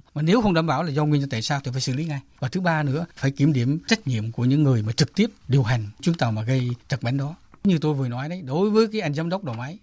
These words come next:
đối với anh giám đốc toa xe, đối với anh điều hành vận tải, đối với anh lái tàu và tất cả những cái liên quan đều phải chịu trách nhiệm vào đây.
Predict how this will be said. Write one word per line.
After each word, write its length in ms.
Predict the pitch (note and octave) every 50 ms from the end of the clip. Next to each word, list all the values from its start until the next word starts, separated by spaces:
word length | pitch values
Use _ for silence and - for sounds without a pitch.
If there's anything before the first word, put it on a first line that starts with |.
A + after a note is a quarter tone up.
| _ _ -
đối 220 | A#2+ C#3 F3 G#3+
với 120 | B3 B3
anh 160 | G#3 F3+ E3 D3+
giám 120 | E3+ F#3
đốc 140 | G#3 G#3+ - -
toa 120 | D3+ C#3
xe, 260 | - D#3 D3 C#3+ C#3 - _ - - - _ _ -
đối 220 | C#3 D3+ F#3+ A#3
với 120 | A#3+ B3+ A3+
anh 140 | G3 F3+
điều 100 | D#3 D3+
hành 160 | C#3+ C#3 A#2 A#2
vận 140 | B2+ B2
tải, 320 | A#2+ B2 A#2 A#2+ C#3+ D#3+ F#3 F#3+ A#2+
đối 220 | C3 D#3+ G#3 B3
với 120 | C4 C4 A#3+
anh 180 | G#3+ E3+ E3+ D#3
lái 120 | E3 F#3
tàu 280 | F3+ D3 C3+ A#2+ G#2 - _ _ _ -
và 180 | C3 D3 D3
tất 180 | - - G#3+ G#3
cả 120 | D#3+ C#3+
những 140 | D#3 E3 D3+
cái 100 | E3+ E3
liên 240 | D3+ C#3 C#3 C#3 D3+
quan 180 | C#3+ C3+ C3+
đều 200 | C3+ C#3 C3 A2+
phải 280 | G#2 - A#2 A2 B2+ C#3+ - -
chịu 120 | D#3 D3+
trách 120 | C#3 D3+
nhiệm 140 | D#3+ B2 A2+
vào 100 | A#2 A2+
đây. 140 | A#2+ A#2+